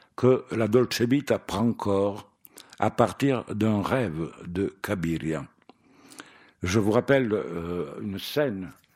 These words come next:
euh, quand elle rencontre le, euh, le grand artiste, elle monte sur la voiture et elle se fait mener à Via Vittorio Veneto, dans cette, euh, affaire mythique, non ?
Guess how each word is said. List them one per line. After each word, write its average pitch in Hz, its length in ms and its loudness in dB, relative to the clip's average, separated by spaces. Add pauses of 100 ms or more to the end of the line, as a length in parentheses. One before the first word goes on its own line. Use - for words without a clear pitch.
(240)
euh, 78 600 -6 (760)
quand 110 300 0
elle 98 120 0
rencontre 110 640 0
le, 95 100 -2
euh, 82 1040 -4
le 90 120 -8
grand 98 340 -4
artiste, - 640 -6 (380)
elle 113 140 0
monte 123 280 2
sur 113 160 -2
la 110 80 2
voiture 127 500 2 (680)
et 120 280 6
elle 113 160 2
se - 160 -2
fait 131 220 2
mener 113 480 2 (120)
à 107 220 4
Via 120 280 4
Vittorio 117 400 4
Veneto, 90 460 -2 (640)
dans 107 300 -2 (200)
cette, - 320 -10
euh, 73 320 -6 (840)
affaire - 360 -4
mythique, 104 500 -6
non ? 107 160 -4